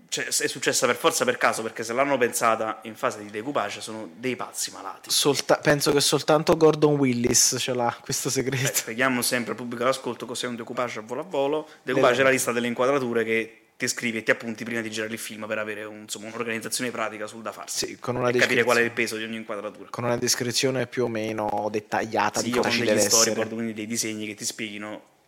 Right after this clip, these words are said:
Speaker 1: dove deve andare la camera, insomma, cosa bisogna riprendere.
Speaker 2: Sì.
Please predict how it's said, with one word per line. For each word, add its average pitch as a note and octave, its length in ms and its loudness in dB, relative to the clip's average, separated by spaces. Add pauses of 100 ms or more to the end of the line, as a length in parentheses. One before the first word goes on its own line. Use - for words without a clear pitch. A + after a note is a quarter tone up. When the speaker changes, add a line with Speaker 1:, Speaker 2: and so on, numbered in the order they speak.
(480)
Speaker 1:
dove A2 200 -6
deve F#2 140 -12
andare F2+ 180 -18
la E2+ 100 -18
camera, - 360 -20
insomma, - 240 -20 (180)
cosa A2+ 240 -6
bisogna A2+ 300 -10
riprendere. G#2+ 480 -14 (140)
Speaker 2:
Sì. - 120 -12